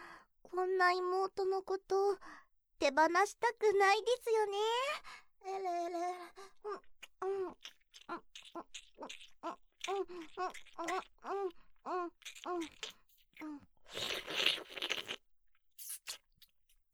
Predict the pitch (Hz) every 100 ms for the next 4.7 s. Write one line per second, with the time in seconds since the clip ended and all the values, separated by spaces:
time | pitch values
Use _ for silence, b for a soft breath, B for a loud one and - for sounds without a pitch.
0 | - - _ _ _ - - - B B
1 | B B B B B B B B B _
2 | - 254 254 269 277 - 240 - 202 220
3 | 233 262 B B B 302 285 294 269 B
4 | - 277 262 262 233 220